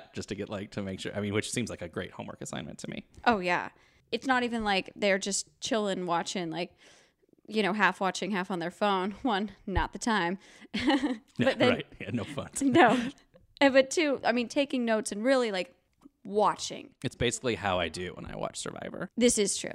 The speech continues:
Speaker 1: Yeah, yeah. I've got,
Speaker 2: I
Speaker 1: like,
Speaker 2: can
Speaker 1: flow charts of, like, "Oh, this person should do this at this time."
Speaker 2: I could attest to that.
Speaker 1: <laughs>
Speaker 2: He actually, uh, Will makes, has, as I've gotten into Survivor, he's made me, uh, he's made me PowerPoints.
Speaker 1: Yeah.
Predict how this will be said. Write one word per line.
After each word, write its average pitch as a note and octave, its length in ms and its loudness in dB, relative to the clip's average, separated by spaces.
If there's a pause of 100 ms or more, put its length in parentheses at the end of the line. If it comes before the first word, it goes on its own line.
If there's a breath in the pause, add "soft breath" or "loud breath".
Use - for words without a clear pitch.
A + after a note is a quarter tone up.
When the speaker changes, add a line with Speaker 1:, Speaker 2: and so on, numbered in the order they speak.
Speaker 1:
Yeah, - 160 -4
yeah. - 120 -8
I've - 60 -10
got, A3+ 60 6
Speaker 2:
I - 20 10
Speaker 1:
like, A#3+ 80 4
Speaker 2:
can A#3+ 180 2
Speaker 1:
flow F#2 160 4
charts E2+ 440 -6
of, A2+ 140 -6
like, A2 240 -12
"Oh, E2+ 180 -8
this G2+ 140 -8
person G2 260 -12
should G2+ 160 -16
do G2+ 100 -12
this G2+ 220 -14
at - 80 -20
this G#2 140 -14
time." G2 340 -12
Speaker 2:
I - 120 8
could C4 140 -4
attest A3 400 -2
to G#3+ 80 -4
that. F3 180 0
Speaker 1:
<laughs> - 100 -8
Speaker 2:
He E4 160 8
actually, D#4 520 2
uh, G3+ 280 4
Will A#3 280 4
makes, C4 380 0
has, A#3 300 0 (300)
as A3+ 160 4
I've A3 160 4
gotten G#3 240 4
into G3 160 -4
Survivor, F#3+ 520 2
he's G3+ 300 -6
made G3+ 300 -4
me, F3+ 480 -6 (640 soft breath)
uh, D3 360 0 (340)
he's A#3+ 220 4
made A3+ 160 0
me F#3+ 100 -4
PowerPoints. - 800 -4
Speaker 1:
Yeah. D4+ 260 2